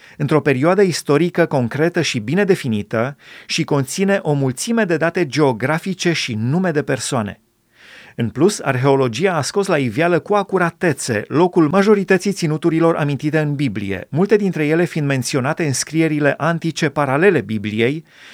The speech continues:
iar multe dintre evenimentele istorice menționate în Biblie fiind și ele menționate în izvoarele istorice scrise ale antichității. Același lucru însă nu poate fi spus despre Coran. Gibson își continuă argumentul,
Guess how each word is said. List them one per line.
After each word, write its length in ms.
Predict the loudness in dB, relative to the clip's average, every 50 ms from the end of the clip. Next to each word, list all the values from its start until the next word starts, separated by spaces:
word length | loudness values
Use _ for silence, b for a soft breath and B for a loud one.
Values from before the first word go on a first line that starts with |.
| B B B
iar 200 | 0 0 2 2
multe 260 | 2 0 2 2 2
dintre 280 | 2 2 0 2 2
evenimentele 580 | 2 2 2 2 2 0 0 -2 0 0 0 0
istorice 560 | 0 -2 -4 -2 -2 0 0 0 -2 -2 -2
menționate 540 | -2 0 -2 -2 -2 -2 -2 -2 -2 -2 -2
în 120 | -2 -2
Biblie 400 | -2 -2 -4 -4 -4 -2 -2 -2
fiind 260 | -2 0 0 0 2 2
și 140 | 2 2
ele 120 | 2 2 4
menționate 580 | 2 0 -2 0 -2 0 0 0 2 2 2
în 120 | 2 2 2
izvoarele 560 | 0 -2 -4 -2 0 0 2 2 2 2 2
istorice 580 | 0 0 -2 0 0 2 2 2 0 0 -2 -2
scrise 500 | -2 -4 -6 -4 -4 -4 -2 0 0 0
ale 300 | 2 2 0 0 0 0
antichității. 880 | -2 -4 -4 -6 -6 -6 -4 -2 0 -2 -2 -2 -8 -10 -10 -12 -14 _ _ _ _ _ B B B B B B B
Același 440 | -8 -4 0 2 2 2 0 2 2
lucru 220 | 2 2 2 0
însă 360 | 0 0 0 0 0 0 0
nu 160 | 2 2 0
poate 240 | 0 0 -2 -2 -2
fi 180 | -4 -4 -6 -8
spus 340 | -8 -8 -4 -2 0 0 2
despre 360 | 0 -2 -2 -2 -4 -4 -4
Coran. 480 | -2 -2 0 0 0 -2 -4 -8 -12 _ _ _ _ _ b b b b b b b b
Gibson 420 | -6 -6 -6 -4 0 0 0 0 0
își 140 | -4 -4 -2
continuă 380 | -2 -2 0 0 0 0 0
argumentul, 600 | -2 -2 -4 -4 -2 0 -2 0 2 2 0 0